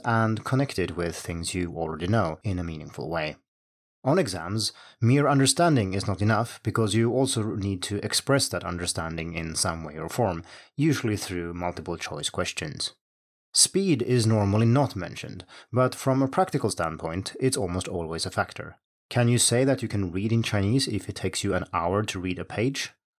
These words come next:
How would exams be organized if students could spend as much time as they wanted on each part? Speed is also a reasonable factor to check how good you are at reading. This might be more problematic if we're talking about very high speeds and native speakers,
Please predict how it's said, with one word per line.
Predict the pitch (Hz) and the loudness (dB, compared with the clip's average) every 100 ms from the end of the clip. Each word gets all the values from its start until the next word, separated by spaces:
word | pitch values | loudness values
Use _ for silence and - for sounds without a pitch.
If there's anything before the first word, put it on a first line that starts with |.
| - | 0
How | 123 131 | 4 4
would | 127 | 4
exams | 131 135 156 143 | 2 2 2 2
be | - | 2
organized | 143 147 117 80 80 - | 2 4 2 0 -4 -2
if | 90 | 0
students | - - 113 101 92 | 0 2 0 2 0
could | - 95 | 0 -2
spend | - 101 92 | 0 0 0
as | 95 98 | 0 0
much | 92 85 | -2 -2
time | - 87 | -4 -4
as | 87 - | -4 -4
they | 92 | 0
wanted | 110 110 87 | 0 0 -2
on | 85 | -6
each | 85 82 - | -8 -6 0
part? | 101 78 - _ _ _ _ _ _ | 0 -2 -10 _ _ _ _ _ _
Speed | - - 160 185 147 | -4 0 2 2 0
is | 120 120 | 2 2
also | 143 160 151 120 | 4 4 4 4
a | |
reasonable | 110 147 143 113 95 | 4 2 2 0 0
factor | 92 139 135 - 85 | 0 0 0 -4 -6
to | - | -6
check | - 107 - | -6 -6 -6
how | - - 143 160 | -8 2 4 4
good | 95 87 | 0 -2
you | 87 | -2
are | 82 80 | -2 -4
at | 82 | -4
reading. | 87 82 87 98 _ _ _ _ _ - | -6 -6 -10 -14 _ _ _ _ _ 0
This | 160 165 | 0 4
might | 147 123 | 2 2
be | 113 107 | 0 -2
more | 107 107 104 | 0 2 0
problematic | - 107 113 151 151 90 98 | 0 0 4 2 2 -2 -2
if | 90 - | -6 -6
we're | |
talking | 90 92 90 92 | -6 -6 -4 -2
about | 87 87 | 0 -2
very | 90 92 90 | 0 0 0
high | 95 135 143 | 0 2 2
speeds | - 87 90 90 | 0 -4 -4 -4
and | 85 | -4
native | 87 90 90 | -4 -4 -4
speakers, | - 131 - 82 85 | 0 0 0 -6 -6